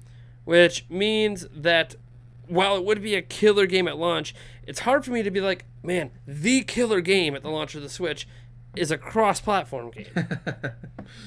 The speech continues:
Speaker 1: So it almost feels like there's actually room for that Mario game to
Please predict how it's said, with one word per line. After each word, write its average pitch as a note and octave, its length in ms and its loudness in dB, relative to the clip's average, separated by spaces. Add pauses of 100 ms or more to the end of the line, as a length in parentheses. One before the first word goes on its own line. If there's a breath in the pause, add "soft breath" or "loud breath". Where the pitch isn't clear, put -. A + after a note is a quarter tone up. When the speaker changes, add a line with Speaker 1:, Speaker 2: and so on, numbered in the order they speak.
(1700 loud breath)
Speaker 1:
So G#3+ 220 4
it G3+ 140 6
almost C4 260 6
feels G3+ 140 -4
like G3 200 0
there's F#3+ 240 0
actually G#3 540 0
room G#3 300 -2
for D3 80 -12
that C#3 180 -2
Mario C#3 340 -2
game C#3 280 -6
to D3+ 120 -10